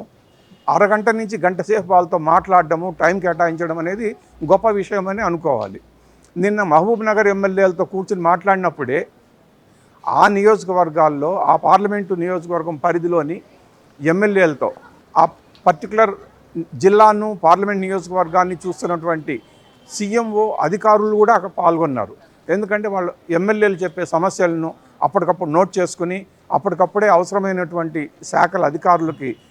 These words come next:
ఆదేశాలు ఇచ్చి, వాటిని అమలు చేసేటట్టుగా రేవంత్ రెడ్డి ఒక మెకానిజంని ఏర్పాటు చేసుకున్నాడు. మరి ఇది మహబూబ్ నగర్తోనే ఆగిపోతుందా, లేకపోతే మిగతా వాళ్ళతో కూడా కంటిన్యూ అవుతుందా అనేది చూడాలి.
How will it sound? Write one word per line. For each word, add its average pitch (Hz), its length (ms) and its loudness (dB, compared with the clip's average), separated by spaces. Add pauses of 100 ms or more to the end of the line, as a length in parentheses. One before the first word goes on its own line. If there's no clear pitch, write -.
(260)
ఆదేశాలు 170 500 2
ఇచ్చి, 208 200 -8 (440)
వాటిని 190 400 4
అమలు 208 260 0
చేసేటట్టుగా 180 580 -2 (380)
రేవంత్ 202 380 2
రెడ్డి 175 240 -8 (380)
ఒక 170 80 0 (140)
మెకానిజంని 202 680 0
ఏర్పాటు 185 320 2
చేసుకున్నాడు. 123 540 -8 (640)
మరి 156 180 2
ఇది 151 100 -4 (220)
మహబూబ్ 160 380 0
నగర్తోనే 170 440 -2 (100)
ఆగిపోతుందా, 156 580 -4
లేకపోతే 151 260 -2
మిగతా 151 220 -2 (100)
వాళ్ళతో 160 340 0
కూడా 160 200 -4
కంటిన్యూ 156 340 -4
అవుతుందా 147 340 -6
అనేది 160 200 -6 (100)
చూడాలి. 143 320 0